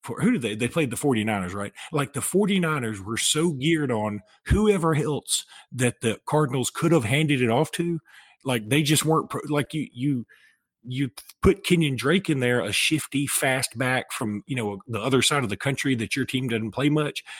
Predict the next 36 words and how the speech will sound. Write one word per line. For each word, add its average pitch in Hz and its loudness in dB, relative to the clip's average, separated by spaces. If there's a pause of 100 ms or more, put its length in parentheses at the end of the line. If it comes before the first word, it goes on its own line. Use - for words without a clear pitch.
(100)
And 135 4
all 170 6
of 147 2
a 139 4
sudden, 165 2
it's - 0
like 139 -2
pouring 131 2 (420)
water 127 4
on 123 -2
your 113 -2
iPhone. 98 2
I 104 0
mean, 107 2
it 104 -2
just 123 0
sort 147 4
of 92 0
glitches. 110 2
You're 104 -2
like, 95 -4
"What 175 -4
the 143 0
hell 151 2
is 135 2
this 233 2
guy? 87 -2
We 107 2
did, 175 0
we 160 4
don't 175 0
know 151 2
anything 196 4
about 262 2
this 127 2
cat." - -6